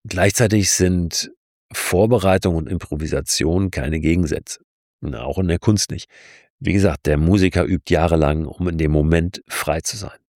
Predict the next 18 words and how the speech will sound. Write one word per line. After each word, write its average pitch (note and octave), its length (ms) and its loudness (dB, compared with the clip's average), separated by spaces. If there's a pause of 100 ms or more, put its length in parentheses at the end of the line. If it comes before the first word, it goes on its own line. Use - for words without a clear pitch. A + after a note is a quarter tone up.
(680)
Der C#2 260 -2 (300)
Tänzer, G2 380 2
die D#2 140 0
Tänzerin, D#2+ 580 0
die C#2+ 120 -8
trainieren D#2+ 460 -2
Wahrnehmung, D#2 600 0
Gleichgewicht, E2 580 -2
Bewegung, D#2 540 2 (360)
um F2+ 180 -4
auf - 260 -2 (120)
einen E2+ 360 0 (100)
unvorhersehbaren F2+ 1160 0
Impuls E2 540 -2
reagieren D2+ 420 0
zu - 120 -14
können. - 200 -20 (240)
Und E2 500 -2